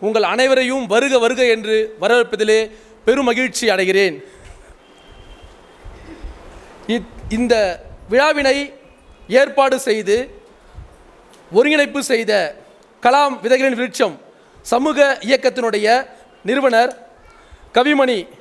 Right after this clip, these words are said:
ரா ராஜா, என்னுடைய அண்ணன், அவர்களை வருக வருக என்று வரவேற்பதிலே பெருமகிழ்ச்சி அடைகிறேன்.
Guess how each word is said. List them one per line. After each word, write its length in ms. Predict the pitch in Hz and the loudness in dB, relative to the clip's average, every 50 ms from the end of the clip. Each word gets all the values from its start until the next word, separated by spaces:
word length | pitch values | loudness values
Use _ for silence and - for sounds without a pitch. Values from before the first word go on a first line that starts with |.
| - _ _ _ | -20 _ _ _
ரா 260 | 170 202 240 269 285 | 0 2 2 4 4
ராஜா, 580 | 269 240 240 254 262 226 269 247 208 175 - - - | 2 2 2 0 2 2 2 2 2 -2 -4 -8 -6
என்னுடைய 320 | 202 214 226 220 233 220 | -2 0 2 2 2 2
அண்ணன், 380 | 220 247 269 277 254 196 165 - - | 2 2 0 0 0 -2 -6 -12 -8
அவர்களை 440 | - 190 226 247 240 240 240 233 233 | -2 0 2 2 2 2 2 0 0
வருக 300 | 180 208 247 285 285 294 | 0 -2 -2 0 2 2
வருக 240 | 262 262 269 254 262 | 2 2 2 2 2
என்று 300 | 247 233 233 214 226 220 220 214 220 - - - - - - | 0 0 0 0 0 0 0 0 -4 -10 -20 -20 -20 -8 -2
வரவேற்பதிலே 640 | 196 240 269 269 254 180 220 220 226 233 240 247 247 240 - - | 0 2 2 2 0 0 -2 -2 2 2 2 2 2 0 -4 -2
பெருமகிழ்ச்சி 520 | - 240 277 262 262 240 254 240 - - 240 | -2 0 0 2 0 0 -2 -2 0 0 0
அடைகிறேன். 440 | 214 208 202 196 196 214 240 247 | 2 2 0 2 2 2 2 0